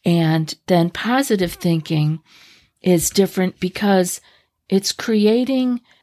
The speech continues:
like, positive expectations, and it can begin to shape our outcome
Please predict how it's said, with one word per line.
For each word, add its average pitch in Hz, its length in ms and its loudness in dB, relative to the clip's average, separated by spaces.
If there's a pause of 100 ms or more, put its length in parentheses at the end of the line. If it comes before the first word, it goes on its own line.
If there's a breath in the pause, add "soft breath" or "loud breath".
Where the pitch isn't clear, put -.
(140)
like, 190 240 0
positive 208 440 0
expectations, 208 1200 -4
and 175 360 0 (280 loud breath)
it 196 120 0
can 196 120 -2
begin 180 280 2
to 180 120 -2
shape 240 420 0
our 175 220 -2
outcome 156 580 -2